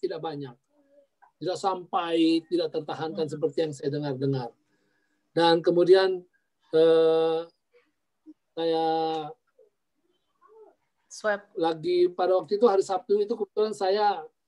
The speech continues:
Speaker 1: dijadwalkan khotbah di salah satu jemaat. Jadi sebelum berkhotbah, ada, kan kalau kita lihat kita punya komputer atau handphone kita,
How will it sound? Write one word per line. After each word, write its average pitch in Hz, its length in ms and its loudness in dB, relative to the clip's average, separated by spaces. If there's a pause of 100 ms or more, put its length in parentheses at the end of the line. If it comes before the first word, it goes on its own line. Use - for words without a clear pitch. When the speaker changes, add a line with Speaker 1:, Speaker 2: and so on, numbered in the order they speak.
(100)
Speaker 1:
dijadwalkan 170 640 -4
khotbah 175 340 -4
di 160 80 -6
salah 165 220 -6
satu 156 240 -8
jemaat. 139 480 -6 (920)
Jadi 196 220 2
sebelum 202 320 4
berkhotbah, 185 800 2 (1120)
ada, 185 480 4
kan 226 160 2
kalau 190 160 6
kita 185 480 4
lihat 180 160 0
kita 180 240 -6
punya 180 160 -6
komputer 190 480 -6
atau 180 240 -6 (240)
handphone 170 400 -8
kita, 208 400 -8